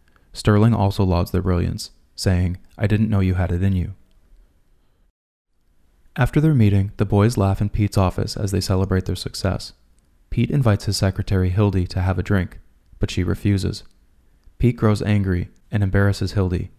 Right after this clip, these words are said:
offended that she won't celebrate his victory. But the boys continue to celebrate outside Pete's office as the workday wraps up. Sally enters the Draper's bedroom the preceding night, sobbing as Betty moves to comfort her.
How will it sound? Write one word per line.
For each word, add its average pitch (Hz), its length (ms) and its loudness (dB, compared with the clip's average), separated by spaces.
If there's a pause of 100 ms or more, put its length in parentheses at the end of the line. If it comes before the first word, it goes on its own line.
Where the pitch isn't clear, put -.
offended 101 380 0
that 98 100 -2
she - 120 0
won't 98 240 0
celebrate 95 420 0
his 95 140 -8
victory. 98 480 -6 (560)
But - 140 0
the 101 80 2
boys 98 280 2
continue 107 340 0
to 95 100 0
celebrate 95 420 0
outside 95 420 -2
Pete's - 260 -2
office 92 460 -2
as - 160 -8
the 98 80 0
workday 95 360 0
wraps 92 340 -4
up. 92 220 -4 (2000)
Sally 120 380 4
enters 104 260 -2
the 107 80 0
Draper's 101 340 2
bedroom 92 360 0
the 90 80 -2
preceding 90 440 -2
night, 87 260 -2 (400)
sobbing 98 540 0
as 101 140 -4
Betty 101 220 2
moves 95 240 -2
to 98 60 -4
comfort - 360 -4
her. 98 240 -8